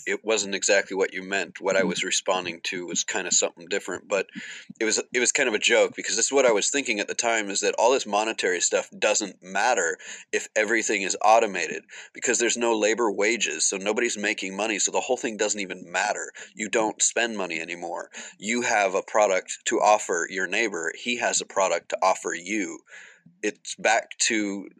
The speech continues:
a real community kind of thing. Anyway, the point is, like, monetary, yeah, not a concern. That, that it costs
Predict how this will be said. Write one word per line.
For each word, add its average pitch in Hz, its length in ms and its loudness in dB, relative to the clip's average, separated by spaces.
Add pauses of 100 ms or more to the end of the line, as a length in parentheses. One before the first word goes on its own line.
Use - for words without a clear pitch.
(360)
a 101 220 2
real 110 320 0
community 98 640 -4
kind 98 260 -4
of 82 140 -8
thing. - 380 -6 (280)
Anyway, 113 240 2
the 92 80 -4
point 113 260 0
is, 95 120 0
like, 90 260 -4 (380)
monetary, 110 760 2 (120)
yeah, 101 240 2
not 104 260 2
a 104 40 -2
concern. - 540 -2 (480)
That, 98 180 0 (300)
that 104 200 4
it - 160 -2
costs - 520 4